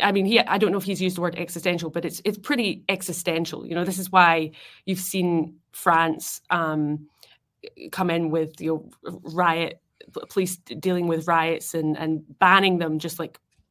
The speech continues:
n-, they're not allowed to take place at all. And this i-, this is a source of controversy because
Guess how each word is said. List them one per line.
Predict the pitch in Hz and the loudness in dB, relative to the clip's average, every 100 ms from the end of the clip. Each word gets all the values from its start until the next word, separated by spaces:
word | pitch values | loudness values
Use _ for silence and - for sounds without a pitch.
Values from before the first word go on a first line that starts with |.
| - | -10
n-, | 190 - - | -8 -8 -8
they're | 160 180 175 | -2 0 4
not | 180 | 4
allowed | 175 165 | 4 0
to | 175 | -4
take | 165 175 | -8 -6
place | 180 - | -6 -6
at | - | -2
all. | 170 170 - - - - | -2 -4 -18 -20 -4 2
And | 214 202 - | 2 2 4
this | 240 254 | 4 4
i-, | 233 | 4
this | 277 311 | 4 4
is | 285 | 2
a | 262 | 2
source | 233 233 | 2 2
of | 190 | 0
controversy | 190 185 185 180 185 | 0 2 0 -2 -4
because | 180 - 175 175 | -6 -2 -2 -2